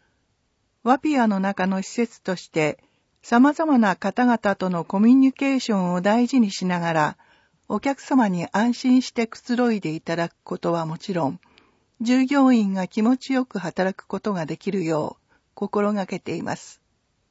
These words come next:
一番のおすすめ、絶景ポイントは、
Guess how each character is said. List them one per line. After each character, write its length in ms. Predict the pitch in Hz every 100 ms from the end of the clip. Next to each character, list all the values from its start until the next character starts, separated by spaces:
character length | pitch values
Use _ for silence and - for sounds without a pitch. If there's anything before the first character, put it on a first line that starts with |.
| _ _ _ _ _ _ _ _ _ _
一 300 | - 202 294
番 240 | 294 277 220
の 120 | 175
お 60 | 165
す 180 | -
す 140 | 202 202
め、 300 | 185 180 - _ _
絶 200 | - 190 _ -
景 220 | 262 254
ポ 240 | - 240
イ 80 | 214
ン 100 | 165
ト 220 | - 147
は、 160 | 135